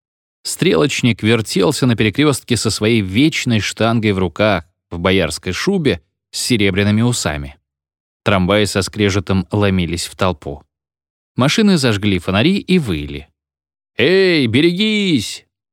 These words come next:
Эскадрон вошел с хрустом. Шлемы были наглухо застегнуты, а лошади одеты инеем.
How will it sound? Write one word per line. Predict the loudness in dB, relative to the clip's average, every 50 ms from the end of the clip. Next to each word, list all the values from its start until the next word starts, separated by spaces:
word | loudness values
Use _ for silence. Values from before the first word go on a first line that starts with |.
| _ _ _ _ _ _ _ _ _ _ _ -2
Эскадрон | -2 -2 0 0 0 2 4 4 4 4
вошел | 2 2 2 2 2 2 2
с | 0 -2
хрустом. | 0 2 2 4 2 0 -2 -4 -6 -6 -6 -10 -16 _ _ _ _ _
Шлемы | -6 -2 0 0 2 2 2 2
были | 2 2 2 2 2
наглухо | 2 2 2 2 2 2 0 -2 0 0 0
застегнуты, | 0 0 -2 -4 -2 0 2 2 4 2 2 2 0 -2 -2 -4 -6 _ _ _
а | 0 2
лошади | 2 2 2 2 2 2 2
одеты | 2 2 2 2 2 2 2 0 -2 0
инеем. | 0 0 0 0 0 -2 -4 -6 -10 -14 -18